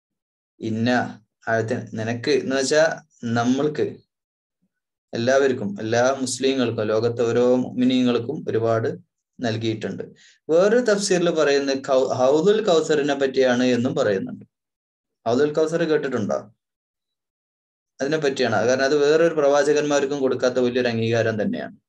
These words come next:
അല്ലെ? വേറെ നബിമാർക്കും കിട്ടാത്ത ഒരു അംഗീകാരം തന്നെയാണ്, അല്ലെ?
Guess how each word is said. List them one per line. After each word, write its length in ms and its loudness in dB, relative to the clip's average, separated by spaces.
അല്ലെ? 260 -4
വേറെ 180 0
നബിമാർക്കും 600 -2
കിട്ടാത്ത 280 -2
ഒരു 140 -2
അംഗീകാരം 500 -2
തന്നെയാണ്, 360 -8
അല്ലെ? 220 -6